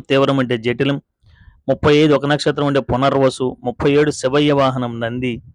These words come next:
ముప్పై తొమ్మిది సమానుడు తోటివాడంటే సాటివాడు, నలభై రెండు ఆడబిడ్డ అంటే నందిత, నలభై నాలుగు నఖం అంటే గోరు, నలభై ఐదు క్షీరం అంటే పాలు, నలభై ఆరు కంచిపట్టు చీరలకు,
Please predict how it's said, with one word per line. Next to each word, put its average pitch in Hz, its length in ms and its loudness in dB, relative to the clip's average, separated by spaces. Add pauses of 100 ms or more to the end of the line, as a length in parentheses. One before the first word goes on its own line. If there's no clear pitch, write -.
(340)
ముప్పై 139 240 -2
తొమ్మిది 143 320 0
సమానుడు 151 500 0 (280)
తోటివాడంటే 135 640 2
సాటివాడు, 123 600 0 (680)
నలభై 135 280 2
రెండు 147 200 0
ఆడబిడ్డ 139 440 0
అంటే 131 220 0
నందిత, 123 400 -6 (400)
నలభై 139 340 -2 (160)
నాలుగు 147 280 0
నఖం 123 400 -6
అంటే 123 180 -6
గోరు, 123 360 -2 (500)
నలభై 135 260 2
ఐదు 143 200 2
క్షీరం 143 460 -2
అంటే 127 240 -4 (120)
పాలు, 120 300 0 (320)
నలభై 131 280 0
ఆరు 139 180 2
కంచిపట్టు 135 680 -6
చీరలకు, 127 460 -2